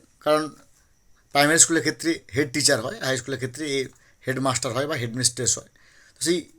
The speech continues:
এইচটি বা হেড টিচার করে পাঠানো হয় অন্য কো-, একজন, আহ, শিক্ষিকাকে। তো এতেই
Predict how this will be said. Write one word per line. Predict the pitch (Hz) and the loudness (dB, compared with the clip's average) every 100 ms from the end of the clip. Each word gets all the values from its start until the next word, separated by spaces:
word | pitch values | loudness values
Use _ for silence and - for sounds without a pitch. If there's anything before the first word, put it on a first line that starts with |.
| _ - | _ 0
এইচটি | 175 - - 220 | 6 6 4 4
বা | 214 208 | 8 8
হেড | 170 - 127 156 | 6 -2 -4 0
টিচার | 175 190 | 4 4
করে | 170 202 | 4 2
পাঠানো | 151 147 180 | 4 4 4
হয় | 165 214 | 2 2
অন্য | 151 156 175 | 0 0 0
কো-, | 170 | -2
একজন, | 131 143 185 233 - - _ _ _ _ _ _ - | -4 -4 -4 -4 -10 -20 _ _ _ _ _ _ -8
আহ, | 120 120 113 117 - - - _ _ _ _ _ _ _ _ - | -2 -2 -2 -8 -20 -20 -20 _ _ _ _ _ _ _ _ -4
শিক্ষিকাকে। | 170 170 143 117 196 - _ - _ _ _ _ | -4 0 0 0 -4 -18 _ -20 _ _ _ _
তো | - | -8
এতেই | 165 175 165 254 285 254 - | 0 0 4 6 4 2 -6